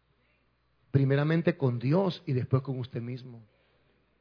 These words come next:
El hombre y la mujer de Dios deben perseguir la pureza. Hermanos, en el camino vamos a encontrar muchos obstáculos, muchas tentaciones.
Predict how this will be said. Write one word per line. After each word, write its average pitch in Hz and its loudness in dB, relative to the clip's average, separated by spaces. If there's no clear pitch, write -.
El 135 2
hombre 214 4
y 196 -2
la 185 -2
mujer 160 0
de 151 -4
Dios 143 -2
deben 143 0
perseguir 127 -2
la 123 -6
pureza. 110 -8
Hermanos, 151 0
en 139 0
el 135 0
camino 175 2
vamos 170 0
a 170 -4
encontrar 147 -2
muchos 185 -4
obstáculos, 120 -12
muchas 160 4
tentaciones. 113 -10